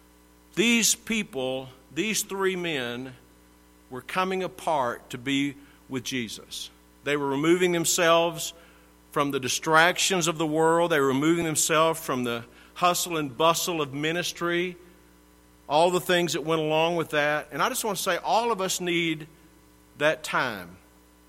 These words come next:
when we pull ourselves away from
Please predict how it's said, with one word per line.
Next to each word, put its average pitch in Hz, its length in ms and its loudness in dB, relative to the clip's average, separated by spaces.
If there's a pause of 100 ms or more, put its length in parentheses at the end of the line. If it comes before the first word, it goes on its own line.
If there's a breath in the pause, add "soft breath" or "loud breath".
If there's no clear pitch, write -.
(680)
when 127 160 -6
we 151 120 0
pull 190 300 -2
ourselves 165 680 2
away 151 440 0
from 139 680 0